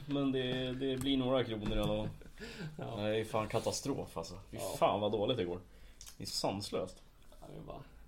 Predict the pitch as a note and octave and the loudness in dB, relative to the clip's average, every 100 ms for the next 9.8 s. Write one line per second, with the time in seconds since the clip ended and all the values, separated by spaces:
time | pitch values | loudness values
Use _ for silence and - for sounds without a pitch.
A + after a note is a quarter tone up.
0 | - - C2+ - - B2+ D3+ E3+ C3 C3+ | -18 -18 -18 -16 -8 -2 2 2 2 0
1 | B2+ B2 - B2+ C3+ - C#3 B2 - A#2 | -2 -6 -6 -2 -2 0 0 0 -2 -6
2 | - A2+ - - - - E3 B2 E3 G3 | -6 -10 -10 -10 -12 -6 2 6 6 8
3 | - B3 D3+ C3+ G#2+ G#2+ G2+ - B2+ D3+ | 10 10 10 6 6 2 2 0 4 6
4 | D3+ C#3+ - - - - C#3+ F3 D#3 E3 | 6 4 -2 -12 -10 2 6 6 6 4
5 | G3 - E3 D3 C3+ B2 B2 A#2+ G2+ - | 2 6 8 8 4 4 2 0 -2 4
6 | D#3 B2 - A#2+ A2+ - - - C3+ C3 | 4 4 -2 0 0 0 -4 2 4 6
7 | A#2 C3 - B2+ - E3 - A#2+ A#2 A#2+ | 4 2 0 0 0 0 0 -2 2 2
8 | A2+ B2+ A#2 A2+ G#2+ G#2 G#2+ G#2 G2 A#2+ | 4 2 2 2 0 -2 -2 -2 4 4
9 | A#2 A2 - F#2 - - - | 4 2 0 -2 -4 -8 -10